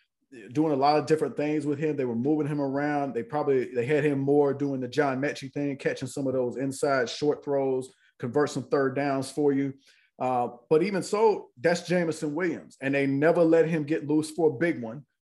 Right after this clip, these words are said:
um, as we've seen him do so many times this year. Uh, so I, I still think, like, I, I'm, I'm with you. I think Cincinnati, even though the final score looks kinda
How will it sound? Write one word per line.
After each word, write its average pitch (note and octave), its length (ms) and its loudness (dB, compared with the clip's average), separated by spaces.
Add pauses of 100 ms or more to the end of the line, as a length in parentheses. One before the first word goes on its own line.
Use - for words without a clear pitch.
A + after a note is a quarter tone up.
(140)
um, A#2+ 220 0
as A#2+ 220 -2
we've C3+ 160 -2
seen D3+ 240 0
him C#3+ 160 0
do C#3 200 -2
so F3+ 380 0
many C3+ 200 0
times G#2 420 -6
this A2 220 -10
year. A2 300 -8 (600)
Uh, C3+ 180 0
so - 140 -2
I, E3+ 140 4 (120)
I F#3 100 2
still F#4 280 -2
think, A3 320 -2
like, D#3+ 240 2
I, D#3+ 160 4
I'm, G#3+ 240 4 (180)
I'm A3 220 -2
with - 240 2
you. B2 160 -8
I B2+ 100 0
think - 240 -2
Cincinnati, F#3 840 -2 (920)
even B3 220 0
though A#3 140 6
the F#3 80 2
final G3+ 320 -2
score G3 280 0
looks - 560 -4
kinda G3 240 -2